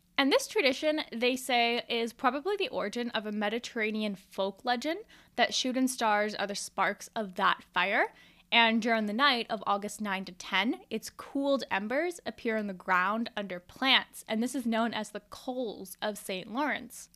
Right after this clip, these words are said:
So this transition was done in favor of the Catholic saint and his feast day, which is on August tenth. And not to cause any drama here, but everybody knows that the Catholics stole from the pagans,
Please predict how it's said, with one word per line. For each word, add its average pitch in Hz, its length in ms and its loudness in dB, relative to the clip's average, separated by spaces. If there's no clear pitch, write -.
So 269 380 6
this 247 320 0
transition 262 840 2
was 214 360 2
done 208 280 4
in 202 200 -4
favor 202 600 -2
of 247 160 -2
the 247 60 -4
Catholic 240 440 -4
saint 247 360 -2
and 196 140 -4
his 190 160 -10
feast - 300 -10
day, 233 180 0
which 208 180 -4
is 202 140 -4
on 202 220 -4
August 185 400 -8
tenth. 254 400 2
And 202 440 8
not 202 260 4
to 226 60 -4
cause 196 260 4
any 185 160 -4
drama 180 300 2
here, 196 240 0
but 208 100 2
everybody 202 400 4
knows 185 300 -2
that 180 260 0
the - 60 -14
Catholics - 500 4
stole 185 200 -4
from 190 160 -12
the 180 80 -6
pagans, 220 580 2